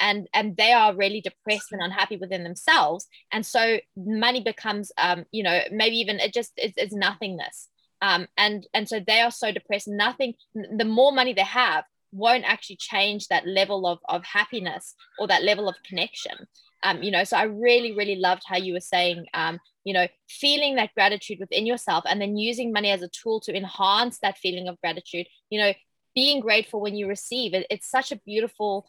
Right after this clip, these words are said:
uh, a beautiful way to think and a beautiful way to, um, uh, to, to change your conditioning around money to that of enhancing your general well-being and not, um, not being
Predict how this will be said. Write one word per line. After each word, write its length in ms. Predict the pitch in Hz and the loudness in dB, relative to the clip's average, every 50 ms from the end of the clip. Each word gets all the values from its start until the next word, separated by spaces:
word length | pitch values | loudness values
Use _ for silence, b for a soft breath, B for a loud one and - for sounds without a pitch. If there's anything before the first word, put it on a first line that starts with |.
| _ _ _ _ _ - | _ _ _ _ _ -2
uh, 220 | 190 185 175 - - | 0 0 0 0 -2
a 80 | 196 180 | -4 -4
beautiful 460 | - 208 240 269 277 277 - 262 226 | -4 -4 -2 -2 -2 -2 -2 -2 0
way 200 | 196 208 202 208 | 2 2 2 2
to 100 | 185 202 - - | 0 -4 -4 -2
think 220 | 202 196 196 - | -2 -2 -2 -2
and 80 | 208 190 | -4 -6
a 80 | 185 - | -6 -4
beautiful 380 | 190 196 196 208 - - 185 175 | -2 -2 -2 -2 -2 -4 -2 0
way 280 | 180 180 180 185 190 - - - | 2 2 2 2 0 -2 -8 -6
to, 260 | 190 185 180 170 180 | -6 -4 -2 0 0
um, 240 | 175 175 175 185 - b b b b _ _ - - | 0 0 -2 -4 -10 b b b b _ _ -4 -2
uh, 160 | 175 170 170 - | 0 0 0 -2
to, 320 | - 247 220 214 196 175 | -2 -4 -2 -2 -4 -6
to 140 | - - 214 | -6 -10 -10
change 460 | - - - 226 220 226 233 226 214 | -10 -6 -2 0 0 0 0 -2 -2
your 120 | - 208 196 | -4 -4 -4
conditioning 640 | - - 190 185 170 185 - - - 185 180 170 165 | -4 -4 -4 -2 -2 -2 -2 -6 -8 -8 -6 -4 -4
around 400 | 180 170 180 170 180 196 202 185 | -4 -2 0 0 0 0 -2 -4
money 320 | 165 160 160 165 175 - b b _ _ - | -4 -6 -6 -8 -10 -14 b b _ _ -8
to 80 | 202 | -2
that 160 | 175 190 180 180 | 0 2 2 2
of 100 | 185 175 | 2 0
enhancing 840 | 180 185 - - - 190 190 196 214 202 - - 180 165 165 156 - _ _ _ - | -2 -8 -8 -4 -2 0 2 2 0 -2 -4 -6 -6 -6 -6 -10 -18 _ _ _ -6
your 120 | 208 202 | -4 -4
general 360 | 175 - 202 180 185 175 175 | -2 -2 -2 -2 -2 -2 -4
well-being 560 | 170 170 165 165 - - 160 160 160 160 175 180 | -4 -4 -4 -6 -6 -6 -8 -8 -6 -6 -6 -6
and 140 | 180 185 | -6 -6
not, 200 | 180 180 170 - - _ - | -6 -6 -6 -8 -10 _ -10
um, 460 | 165 170 151 143 - - - 196 196 _ _ _ _ _ _ _ _ _ _ _ _ - - - _ _ - | -8 -8 -8 -8 -10 -14 -16 -18 -20 _ _ _ _ _ _ _ _ _ _ _ _ -20 -20 -20 _ _ -8
not 200 | 208 202 190 - | -8 -8 -6 -4
being 260 | 220 208 180 196 190 | -4 -4 -4 -4 -8